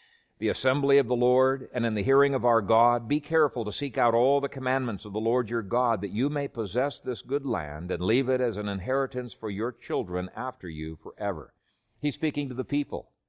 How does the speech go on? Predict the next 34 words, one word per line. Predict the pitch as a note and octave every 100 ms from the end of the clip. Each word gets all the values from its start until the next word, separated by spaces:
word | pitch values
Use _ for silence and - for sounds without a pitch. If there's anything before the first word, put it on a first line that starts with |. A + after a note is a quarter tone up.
| _ _ _ _ -
The |
people | A#2 D3 D#3
as | B2
a | B2
whole, | D3 G2+ B1+ -
uh, | - F#2 F2
here. | G#2+ F2+ C#2 _ _ _ -
Their | G#2 G2+ D#3 C#4 D4 D4 -
ethical | F#3+ F#3 - - A#2+
standards | A2+ - D3 D#3+ D#3 G#2+ F2 F#2 A#2+ A#2+ - _
are | B2 B2+
not | C3 E3 - -
irrelevant | D#3+ C#3 D3 D#3 G2+ G2+ G#2
to |
the | G2 A2
advancement | G2 A#2+ C#3 - - - - _ _
of | G2+ G#2
the | F2+
kingdom. | B2 A2+ D#2+ D2
Covenant | C#3 D#3 F3+
succession | - E3 - E3 - A#2+
is | F#2
not | A#2 A#2
automatic. | A#2+ A2+ A2+ A#2+ F2+ - _ _ C#3
It | B2
is | -
conditioned | - A2 C3+ F#3 - F#3
upon | D#3 - A2+ G#2+ G#2 G2 _ - - -
obedience | A#2+ A2 C#3+ F#3+ F#3+ -
to | G3+
the | F3+
law | C3 G#2 G2+ -
and | A#2 G#2+
careful, | - - F3+ G3 F3+ F#2+ C2